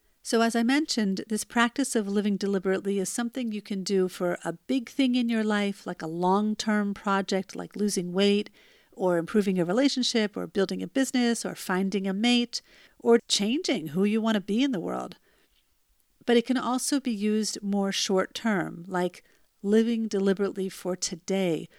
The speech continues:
or just living deliberately for this very next moment, whatever it is. I encourage you to practice with me today.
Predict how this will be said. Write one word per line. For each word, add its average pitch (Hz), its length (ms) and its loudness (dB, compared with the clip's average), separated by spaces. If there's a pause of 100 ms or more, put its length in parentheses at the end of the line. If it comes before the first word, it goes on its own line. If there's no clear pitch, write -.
(180)
or 208 180 0
just - 320 -2
living 202 340 2
deliberately 220 580 -2
for 214 320 -2
this 208 300 -4 (120)
very 240 280 2
next 233 340 -4
moment, 208 580 -4
whatever 202 460 0
it 180 100 -2
is. 185 400 -2 (760)
I 226 60 2
encourage 302 540 0
you 247 80 4
to 233 100 2
practice 190 580 -4
with - 200 -8
me 156 140 -4
today. - 480 -10